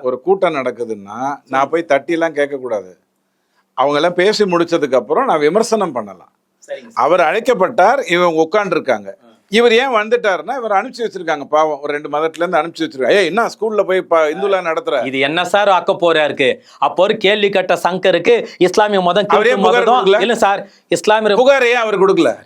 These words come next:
Speaker 2: இருங்க சார், அததான்
Speaker 1: சங்கர் தானங்க பிரச்சனை
Speaker 2: இருங்க,
Speaker 1: எழுப்பினாரு.
Speaker 2: இருங்க, சரி, இருங்க.
Speaker 1: ஏன் புகார்ல இருந்து டபால்னு ஓடி
Speaker 2: நடவடிக்கை
Speaker 1: போயிட்டாரு?
Speaker 2: அரசு
Speaker 1: நல்ல
Speaker 2: அதிகாரி
Speaker 1: மனுஷன்
Speaker 2: முன்
Speaker 1: அந்த ஆளு.
Speaker 2: வந்துட்டாங்களே, அமைச்சர் முன்
Speaker 1: சங்கர் ரொம்ப
Speaker 2: வந்திருக்கிறாரு,
Speaker 1: நல்ல மனிதர்.
Speaker 2: உயர்மட்ட அதிகாரி முன் வந்திருக்கிறாங்க, அவர் மேல நடவடிக்கை எடுத்திருக்கிறாங்க.
Speaker 1: ஏன் அவர் புகார் கொடுக்கல?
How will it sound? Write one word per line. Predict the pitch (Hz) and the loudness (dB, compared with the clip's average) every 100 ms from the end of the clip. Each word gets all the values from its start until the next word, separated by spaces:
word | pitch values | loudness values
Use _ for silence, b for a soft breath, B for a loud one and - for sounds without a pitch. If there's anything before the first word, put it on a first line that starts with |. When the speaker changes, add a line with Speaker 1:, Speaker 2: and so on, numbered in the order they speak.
| 101 | -12
Speaker 2:
இருங்க | 117 175 | -6 -4
சார், | 147 113 147 | -2 0 0
அததான் | 165 226 294 | 2 2 2
Speaker 1:
சங்கர் | 214 240 254 | 0 0 0
தானங்க | 233 233 233 190 | 0 0 -2 0
பிரச்சனை | 202 208 220 | 0 2 2
Speaker 2:
இருங்க, | 196 196 180 | 2 0 -2
Speaker 1:
எழுப்பினாரு. | 170 | 0
Speaker 2:
இருங்க, | 185 185 | 0 0
சரி, | 202 214 | 0 2
இருங்க. | 208 196 | 2 2
Speaker 1:
ஏன் | 269 | 0
புகார்ல | 240 262 294 269 262 | 2 2 2 0 0
இருந்து | 240 | 0
டபால்னு | 220 233 247 | 0 2 2
ஓடி | 233 233 | 2 2
Speaker 2:
நடவடிக்கை | 156 233 233 - 214 254 | 2 2 2 2 2 2
Speaker 1:
போயிட்டாரு? | |
Speaker 2:
அரசு | 185 233 254 | 2 0 0
Speaker 1:
நல்ல | 220 285 | 2 2
Speaker 2:
அதிகாரி | 320 269 | 0 0
Speaker 1:
மனுஷன் | 247 | 0
Speaker 2:
முன் | 220 | 2
Speaker 1:
அந்த | 180 | 0
ஆளு. | 180 - | 2 2
Speaker 2:
வந்துட்டாங்களே, | 175 156 131 | 0 0 0
அமைச்சர் | 120 147 226 240 | 2 0 0 2
முன் | 208 | 2
Speaker 1:
சங்கர் | 180 233 - 254 | 2 2 2 2
ரொம்ப | 233 156 | 2 2
Speaker 2:
வந்திருக்கிறாரு, | 247 | 2
Speaker 1:
நல்ல | 233 247 | 0 0
மனிதர். | 220 214 190 | 0 2 4
Speaker 2:
உயர்மட்ட | 240 214 208 | 4 2 0
அதிகாரி | 175 214 226 196 | 0 2 0 0
முன் | 180 175 | 0 0
வந்திருக்கிறாங்க, | 160 156 170 214 | 0 -2 -2 2
அவர் | 262 240 | 0 2
மேல | 262 | 0
நடவடிக்கை | 240 262 311 294 226 | 0 0 0 0 0
எடுத்திருக்கிறாங்க. | 190 175 - 135 | 0 -2 0 0
Speaker 1:
ஏன் | 247 294 | 2 2
அவர் | 254 240 | 2 0
புகார் | 214 214 262 196 | 0 0 2 2
கொடுக்கல? | 185 139 143 | 0 2 0